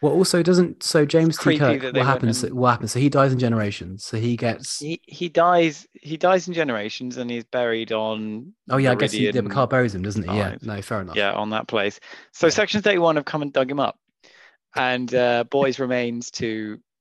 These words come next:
Speaker 2: the Daystrom,
Speaker 1: Yeah.
Speaker 2: and, uh, you have to, you have to wonder why. Uh, but they,
Speaker 1: You do
Speaker 2: but they
Speaker 1: have to
Speaker 2: have
Speaker 1: wonder why.
Speaker 2: apparently done that.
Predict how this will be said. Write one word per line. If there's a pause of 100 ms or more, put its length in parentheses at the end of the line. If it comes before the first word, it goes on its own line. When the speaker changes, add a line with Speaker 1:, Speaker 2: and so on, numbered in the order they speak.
(380)
Speaker 2:
the
Daystrom, (180)
Speaker 1:
Yeah.
Speaker 2:
and,
uh,
you
have
to,
you
have
to
wonder
why. (500)
Uh,
but
they,
Speaker 1:
You
do
Speaker 2:
but
they
Speaker 1:
have
to
Speaker 2:
have
Speaker 1:
wonder
why.
Speaker 2:
apparently
done
that.